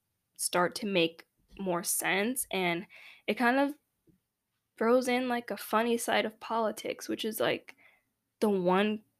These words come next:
good part about America where, like, we can actually make fun of our <laughs> politicians.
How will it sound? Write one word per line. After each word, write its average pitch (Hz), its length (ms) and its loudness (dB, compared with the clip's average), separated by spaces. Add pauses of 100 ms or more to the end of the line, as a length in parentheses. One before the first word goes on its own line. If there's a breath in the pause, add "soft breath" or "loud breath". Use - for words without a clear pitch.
(240)
good 185 280 0
part - 380 2
about - 260 -2
America 208 640 -4
where, 220 180 -2
like, - 220 -4
we 196 100 -4
can 208 220 -6
actually 180 400 -2
make 196 380 -4
fun - 520 -4
of - 160 -10
our - 120 -6
<laughs> - 40 -14
politicians. 226 920 -2